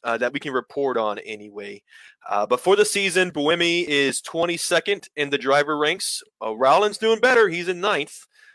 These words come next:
And Nissan as a whole right now, uh, is ninth, uh, as a constructor. So they're, they're, they're low on that totem pole right now. However, I do need to say that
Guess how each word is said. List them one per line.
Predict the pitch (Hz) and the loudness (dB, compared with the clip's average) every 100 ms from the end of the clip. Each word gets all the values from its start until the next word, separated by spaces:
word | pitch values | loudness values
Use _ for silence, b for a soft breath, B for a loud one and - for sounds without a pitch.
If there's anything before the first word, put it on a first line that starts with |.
| b b | b b
And | 110 110 110 | -8 -8 -6
Nissan | 143 185 190 180 180 - | -6 -2 2 4 2 2
as | 151 143 | 2 2
a | |
whole | 139 - 190 185 | 0 2 4 4
right | 139 120 | 2 0
now, | 120 117 113 117 - _ _ | -2 -4 -4 -6 -10 _ _
uh, | - 104 - | -10 -8 -8
is | 113 110 - 127 | -8 -8 -10 -8
ninth, | 120 143 120 - - - b b b - | -2 -2 -2 -8 -20 -20 b b b -6
uh, | 107 104 | -2 -2
as | 127 120 | 0 0
a | 120 | -2
constructor. | 113 - 151 139 - | -6 -4 0 0 -2
So | - 147 | -4 2
they're, | 143 147 | 2 2
they're, | 156 151 147 | 2 0 0
they're | 147 | -2
low | 139 151 214 208 | 2 4 6 6
on | 208 | 6
that | 180 160 | 2 0
totem | 175 185 185 | 0 -2 -2
pole | - 185 180 185 | -2 0 0 -2
right | 165 160 | -2 -2
now. | 165 165 | 0 0
However, | 165 180 226 226 190 | 2 4 4 4 2
I | 139 | 0
do | 131 190 208 | -4 -6 -4
need | |
to | 208 | -4
say | 202 196 185 156 160 _ _ _ _ _ _ - _ | -2 0 0 -2 -6 _ _ _ _ _ _ -20 _
that | 131 127 131 | -2 0 -2